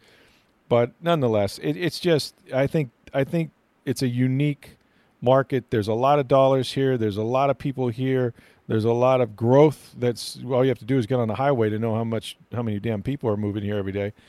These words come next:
But, uh, but for whatever reason, it's a tough, the entertainment dollar is tough.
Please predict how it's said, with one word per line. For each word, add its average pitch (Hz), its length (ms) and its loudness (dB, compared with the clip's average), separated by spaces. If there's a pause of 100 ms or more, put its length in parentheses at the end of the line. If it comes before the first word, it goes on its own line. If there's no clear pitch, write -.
(380)
But, 120 320 2
uh, 117 360 4 (480)
but 127 100 4
for 143 140 0
whatever 202 300 6
reason, 190 340 0
it's 120 160 -2
a 117 60 -4
tough, - 600 -2 (540)
the - 180 -4
entertainment 160 500 0
dollar 131 360 2
is - 200 -8
tough. - 460 -6